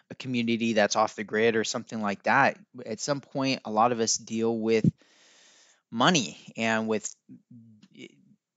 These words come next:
commerce, right? Like exchanging things. Bartering is, I guess, kind of a, well, I guess then you're back to that whole, like, exchanging, right? It's not gifting, it's exchanging. And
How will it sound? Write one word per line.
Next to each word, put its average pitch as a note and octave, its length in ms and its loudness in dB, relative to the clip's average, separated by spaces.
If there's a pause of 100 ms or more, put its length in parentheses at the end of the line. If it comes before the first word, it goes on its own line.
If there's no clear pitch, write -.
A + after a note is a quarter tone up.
(160)
commerce, D#3 680 2
right? B2 360 4
Like A2 420 -6
exchanging D3 680 0
things. C3+ 720 -2 (1000)
Bartering C#3 500 6
is, A2 340 2
I A#2+ 120 2
guess, A#2 320 4
kind B2+ 220 -2
of A2+ 140 -2
a, A2+ 160 6
well, A#2 220 2
I D3+ 100 4
guess B2+ 220 -2
then B2 260 -4
you're A#2+ 160 0
back A#2 260 2
to B2+ 120 -4
that A2 160 4
whole, A#2 260 2
like, G#2+ 240 0
exchanging, B2 560 -4
right? G2 240 -2
It's G2 140 -10
not A2 180 -4
gifting, A#2 380 -4
it's - 180 -10
exchanging. G2 640 -6
And G2+ 320 -4